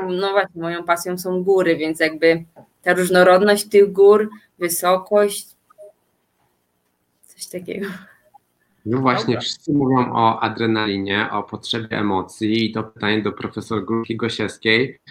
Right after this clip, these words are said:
Speaker 2: E, z jednej strony możemy to oczywiście tłumaczyć, e, biologią i tą potrzebą, e, stymulacji, tudzież kompensowanie sobie tymi, e, tą, tą, tą stymulacją czegoś innego, ale pytanie jest, czy takie emocje,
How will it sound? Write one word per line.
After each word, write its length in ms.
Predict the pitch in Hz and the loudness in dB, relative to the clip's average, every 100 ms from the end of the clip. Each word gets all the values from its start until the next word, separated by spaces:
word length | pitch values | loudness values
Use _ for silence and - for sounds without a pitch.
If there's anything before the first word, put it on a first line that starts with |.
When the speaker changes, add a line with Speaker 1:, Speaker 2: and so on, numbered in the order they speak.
| - - _ | -20 -20 _
Speaker 2:
E, 600 | 113 110 113 110 107 107 - _ | 0 2 2 2 0 -2 -8 _
z 60 | 104 | -2
jednej 200 | 139 151 | 0 0
strony 260 | 139 143 135 | 0 2 2
możemy 340 | 127 127 120 | 2 0 -2
to 100 | 127 | -4
oczywiście 300 | 120 120 131 | -8 -6 -6
tłumaczyć, 680 | 123 120 117 113 117 107 - | -4 -2 -2 -2 -4 -4 -8
e, 220 | 110 107 | -6 -4
biologią 540 | 101 110 107 110 104 107 | -2 0 0 0 -2 -4
i 100 | 104 | -4
tą 240 | 113 110 | -4 -4
potrzebą, 680 | 113 113 123 117 113 104 101 | -6 -6 -4 -2 0 -2 -2
e, 260 | 107 104 104 | -2 -2 -2
stymulacji, 840 | 113 110 101 90 - 101 120 - _ _ | -2 0 0 -2 -4 -4 -4 -4 _ _
tudzież 280 | 127 123 117 | 0 0 0
kompensowanie 840 | - 127 120 120 120 113 113 113 101 | 0 0 0 -2 -2 0 0 0 -4
sobie 480 | 113 98 101 95 92 | -4 -2 0 0 -2
tymi, 440 | 104 101 101 101 95 | -4 -2 -2 -2 -2
e, 160 | 98 | -2
tą, 160 | 95 104 98 | -2 -6 -8
tą, 340 | - 104 98 - | -4 -2 -2 -4
tą 160 | 107 110 | -6 -4
stymulacją 560 | - 120 120 117 120 | -2 0 0 0 -2
czegoś 300 | 110 117 113 | -4 -4 -4
innego, 640 | 110 104 98 87 101 135 156 - - - _ _ | -2 -4 -4 -4 -2 -2 -6 -16 -20 -20 _ _
ale 240 | - 139 | -6 -4
pytanie 500 | 147 170 156 151 156 | -2 0 0 2 4
jest, 400 | 135 120 143 - | 4 2 0 -8
czy 180 | - 139 | -8 -8
takie 440 | 135 131 131 139 127 | -2 -2 -2 -6 -2
emocje, 480 | 127 120 120 - | 0 0 -2 -6